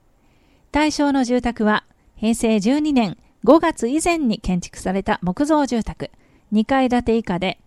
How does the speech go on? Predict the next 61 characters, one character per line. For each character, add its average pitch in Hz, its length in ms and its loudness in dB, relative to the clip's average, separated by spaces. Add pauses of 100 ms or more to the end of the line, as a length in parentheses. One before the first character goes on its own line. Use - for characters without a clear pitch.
(120)
延 208 120 4
べ 247 100 2
床 254 240 0
面 233 220 2
積 - 380 -6 (220)
四 302 280 -2
百 302 260 0
平 262 240 -2
方 233 180 2
メ 208 140 2
ー 170 40 -4
ト - 100 -10
ル 147 80 -10
以 165 100 -10
下。 - 180 -6 (800)
そ - 140 -2
の 359 120 2
他、 262 360 2 (220)
住 220 200 4
宅 240 280 -2
の 233 140 2
耐 233 200 -2
震 294 240 -6
化 285 120 -2
に 277 120 -4
関 277 220 -2
す 262 160 -2
る 220 180 4 (320)
補 202 160 4
助 339 180 2
制 349 280 2
度 269 100 0
が 269 220 0
盛 208 220 0
り - 20 -2
だ 320 100 2
く - 80 -10
さ 214 180 2
ん。 - 60 -8 (400)
ま 247 120 2
ず 240 100 -4
は 226 200 2
お - 40 -4
気 214 140 -8
軽 220 220 2
に 220 180 -2
お - 60 -6
問 175 160 -2
い 180 40 -2
合 175 40 -2
わ 170 60 -4
せ 180 100 -4
く - 80 -10
だ 175 140 -4
さ 214 140 -4
い。 - 100 -8 (440)
耐 330 180 0
震 320 280 -4
ベ 277 80 6
ッ 269 160 0
ド、 151 180 2